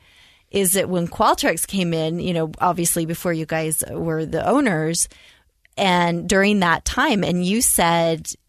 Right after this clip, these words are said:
uh, "We'll, we'll do this instead." I mean, nobody did that. Nobody put a, a charitable organization or a fundraiser for,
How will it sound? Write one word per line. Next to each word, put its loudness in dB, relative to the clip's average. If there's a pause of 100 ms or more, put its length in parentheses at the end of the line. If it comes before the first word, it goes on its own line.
(200)
uh, 0
"We'll, -2 (240)
we'll 0
do 0
this 0 (160)
instead." 0 (120)
I 0
mean, 0 (380)
nobody 4
did 0
that. 0 (440)
Nobody 2
put 2 (140)
a, 2 (100)
a 0 (280)
charitable 2
organization 2
or 2
a 2
fundraiser 2
for, -2